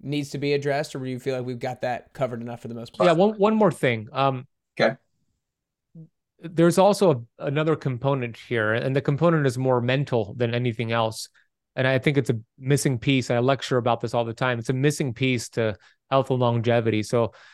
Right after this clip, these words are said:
Speaker 2: I'm speaking in two weeks at, um, at a biohacking congress here in Miami, and part of my presentation is on this. It's, it's the three missing pieces to health and longevity. And the third piece is what I'm gonna share here, and that is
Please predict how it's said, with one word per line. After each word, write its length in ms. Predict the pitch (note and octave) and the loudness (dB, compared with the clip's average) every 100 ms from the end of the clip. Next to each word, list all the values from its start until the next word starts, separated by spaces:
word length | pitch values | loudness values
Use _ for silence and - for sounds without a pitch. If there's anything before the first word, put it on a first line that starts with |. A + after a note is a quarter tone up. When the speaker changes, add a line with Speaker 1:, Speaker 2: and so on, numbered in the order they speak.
| - - | -20 -6
Speaker 2:
I'm 120 | B2+ | -4
speaking 400 | A#2+ D#3 C#3+ C#3 | 0 2 4 2
in 160 | C3+ A#2 | 0 0
two 160 | C#3 C3 | 2 4
weeks 260 | B2+ - | 4 2
at, 140 | B2 A2+ | 2 4
um, 280 | A2 A2 - | 2 -2 -2
at 100 | C3 | -2
a 60 | |
biohacking 540 | A#2+ C#3+ C#3 C3 B2+ A#2 | 2 4 2 0 -6 -6
congress 420 | B2 A#2+ A#2+ - | -4 -2 -2 -2
here 120 | B2 | -4
in 60 | A#2 | -2
Miami, 400 | A#2+ E3 A#2+ G#2 | 0 0 0 -4
and 220 | A2+ A#2 | -6 -2
part 140 | C#3+ | 0
of 60 | C#3 | 2
my 100 | C3 | 0
presentation 580 | - B2+ A#2+ C3+ C3 B2 | 0 -2 0 0 0 -2
is 140 | A#2 | -4
on 240 | - F3+ C3 | 2 2 2
this. 220 | G#2 - | -4 -6
It's, 180 | A2+ - | -12 -8
it's 180 | A#2 | -8
the 140 | - B2 | -6 0
three 240 | D3+ E3+ | 6 6
missing 320 | D#3+ D3 D3 | 6 4 0
pieces 400 | B2 C#3 - B2 | 0 -2 -2 -8
to 160 | - A#2 | 0 2
health 180 | B2+ - | 2 0
and 100 | A#2+ | -2
longevity. 560 | A#2 A2 B2+ A#2+ A2+ | -2 0 0 0 -2
And 120 | A2 G2 - _ _ | -2 -6 -16 _ _
the 80 | C3+ | -4
third 360 | - F#3 G#3+ - | 6 6 6 6
piece 240 | C#3 B2 | 2 2
is 160 | A2+ - | -2 -2
what 160 | C#3 C3+ | 0 2
I'm 60 | |
gonna 140 | C3 A#2 | 2 0
share 300 | - C3+ A#2+ | 4 4 4
here, 340 | D3+ F3 C3 | 4 4 2
and 100 | C3 | 2
that 140 | D#3 | 0
is 220 | F3 C#3 | 0 -2